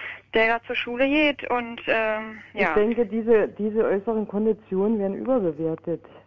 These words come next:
Speaker 2: Ich meine, es geht alles irgendwo. Ist doch wurscht, was, ob wie alt oder wie aussehen oder von wo da oder wie, wie klein, wie groß oder, ach, ich, ist
Speaker 1: Nein,
Speaker 2: alles
Speaker 1: das, da gebe ich dir
Speaker 2: wurscht.
Speaker 1: recht, aber da
Speaker 2: Das
Speaker 1: muss
Speaker 2: ist
Speaker 1: man halt irgendwie, da muss man den Menschen ja auch sehen. Aber da ich die Leute ja jetzt nicht hier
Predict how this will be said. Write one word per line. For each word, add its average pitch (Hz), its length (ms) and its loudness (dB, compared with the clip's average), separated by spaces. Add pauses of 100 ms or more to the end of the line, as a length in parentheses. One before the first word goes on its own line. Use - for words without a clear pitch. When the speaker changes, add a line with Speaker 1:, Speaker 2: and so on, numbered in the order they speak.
Speaker 2:
Ich - 200 -6
meine, 240 240 6
es 233 80 0 (140)
geht 233 160 2
alles 247 420 0
irgendwo. 214 320 0
Ist - 380 -8
doch 185 180 -4
wurscht, 220 380 0
was, 156 180 -4 (140)
ob - 200 -4
wie 165 160 2
alt 175 540 2
oder 170 260 2
wie 175 140 -4
aussehen 175 720 2
oder 180 320 2
von 175 260 -4
wo 160 160 2
da 165 380 2
oder 175 300 0
wie, 180 60 0 (380)
wie 185 120 -4
klein, 175 500 2
wie 180 80 -6
groß 202 640 2
oder, 170 300 0
ach, - 80 -16 (220)
ich, - 20 -10
ist - 200 -16
Speaker 1:
Nein, 240 220 0
Speaker 2:
alles 247 160 2
Speaker 1:
das, 214 100 -10
da 302 140 4
gebe 285 180 2
ich 254 120 2
dir 311 120 2
Speaker 2:
wurscht. 359 100 2
Speaker 1:
recht, 339 200 -4
aber 226 140 0
da 240 120 0
Speaker 2:
Das 247 60 0
Speaker 1:
muss 277 140 -4
Speaker 2:
ist - 80 -12
Speaker 1:
man 277 180 -2
halt 262 160 0
irgendwie, 262 320 -6
da 262 100 0
muss 262 220 -4
man 269 120 0
den 269 200 2
Menschen 277 320 -2
ja 247 100 0
auch 240 140 -6
sehen. 247 260 -2
Aber 208 160 0
da 220 160 2
ich 247 80 -6
die 269 120 -8
Leute 254 280 -2
ja 240 120 0
jetzt 233 160 -4
nicht 226 120 -12
hier 277 180 0